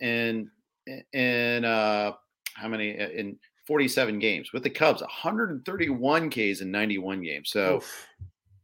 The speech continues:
Speaker 1: yeah, uh, I think he sold out a little bit more with the Cubs. And obviously, maybe, you know, you're on a team that's not competitive. But I think, you know, the Javi Baez moment that most people remember with the Mets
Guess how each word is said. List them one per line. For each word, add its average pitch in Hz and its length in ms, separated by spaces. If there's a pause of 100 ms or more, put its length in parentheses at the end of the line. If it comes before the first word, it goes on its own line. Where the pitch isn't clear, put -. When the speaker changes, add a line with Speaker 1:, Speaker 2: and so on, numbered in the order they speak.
(140)
Speaker 1:
yeah, 135 420
uh, 113 520 (640)
I 123 100
think 156 220
he 143 100
sold 135 320
out 127 180
a 143 40
little 131 200
bit 127 200
more 123 220
with 127 120
the 113 80
Cubs. 127 400
And 123 180
obviously, 208 680 (200)
maybe, 143 340
you 170 340
know, 147 80
you're 147 160
on 135 100
a 135 60
team 143 180
that's 127 220
not 120 140
competitive. 120 420
But 113 140 (440)
I 165 120
think, 214 220 (100)
you 135 80
know, 110 100 (520)
the 131 60
Javi 175 360
Baez 160 340 (160)
moment 139 320
that 127 60
most 131 260
people 139 580
remember 120 360
with 123 120
the 110 80
Mets 135 460